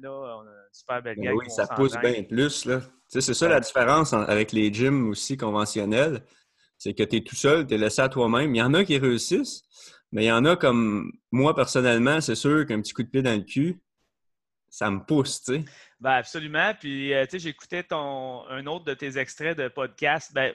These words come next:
Speaker 1: pas podcast, mais les vidéos que tu fais, euh, avec, euh, Jonathan puis Jay. Puis Jonathan disait, tu sais, ce que j'aime du CrossFit, c'est que c'est, euh, plus, euh, comment dire, c'est, on, on vient, euh, transformer, euh, le corps pour qu'il soit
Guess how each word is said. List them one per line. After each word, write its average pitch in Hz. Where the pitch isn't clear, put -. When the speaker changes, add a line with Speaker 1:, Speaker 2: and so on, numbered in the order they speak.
Speaker 1:
pas 170
podcast, 185
mais 147
les 135
vidéos 131
que 156
tu -
fais, 170
euh, 123
avec, 127
euh, 117
Jonathan 123
puis 117
Jay. 151
Puis 123
Jonathan 123
disait, 143
tu -
sais, 180
ce -
que 143
j'aime 160
du 139
CrossFit, 147
c'est 131
que -
c'est, 143
euh, 120
plus, 175
euh, 135
comment 135
dire, 160
c'est, 147
on, 123
on 127
vient, 156
euh, 120
transformer, 147
euh, 127
le 123
corps 147
pour 131
qu'il -
soit 143